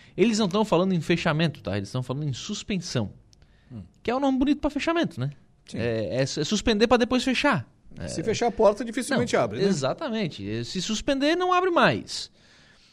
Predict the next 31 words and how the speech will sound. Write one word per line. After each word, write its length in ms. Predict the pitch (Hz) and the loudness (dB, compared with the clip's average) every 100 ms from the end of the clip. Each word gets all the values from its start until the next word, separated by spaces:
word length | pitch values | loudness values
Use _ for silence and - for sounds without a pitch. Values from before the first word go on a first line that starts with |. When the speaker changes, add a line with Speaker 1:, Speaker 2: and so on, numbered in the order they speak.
| _ | _
Speaker 1:
É, 460 | - 113 113 113 107 | -4 -2 0 -2 -4
e 160 | 147 170 | 4 8
aí, 500 | 180 180 226 254 226 | 8 8 6 4 4
a, 300 | 151 143 135 | 4 6 6
o, 300 | 131 123 151 | 4 0 -2
o 20 | |
relato 340 | 139 160 156 - | 2 6 6 4
do 0 | |
deputado 320 | 147 147 139 | 2 2 2
Pedro 180 | 160 160 | -2 -2
Cusai 240 | 143 160 | 2 4
é 20 | |
o 40 | 202 | 4
seguinte: 480 | - 214 139 - - _ _ - - _ _ _ | 2 -2 -2 -4 -20 _ _ -20 -20 _ _ _
que 80 | 131 | 0
há 60 | |
uma 180 | 165 196 | 2 2
situação, 540 | 180 170 - 147 117 - _ _ _ - | 0 -2 0 -2 -4 -10 _ _ _ -10
é, 500 | 113 110 107 107 98 | -4 -2 -2 -4 -4
em 100 | 147 | -2
virtude 640 | 170 175 - 175 143 120 110 | 0 -2 -2 -4 -2 -6 -10
de 180 | 110 | -12
contingência 640 | - 165 160 131 143 143 123 | -6 -6 -4 -4 -2 -4 -6
de 120 | 117 | -6
pessoal, 580 | 123 117 101 98 160 _ _ _ _ _ _ _ _ _ _ _ - | -4 -2 0 0 -2 _ _ _ _ _ _ _ _ _ _ _ -4
em 200 | 180 202 | 0 4
virtude, 580 | 180 185 - 175 135 110 | 4 2 2 4 4 4
levando 300 | 123 127 165 | 2 2 0
em 60 | 170 | -2
consideração 600 | 165 151 156 143 151 143 | -4 -4 -2 -2 -2 -4
também 400 | 156 123 117 | -4 0 -2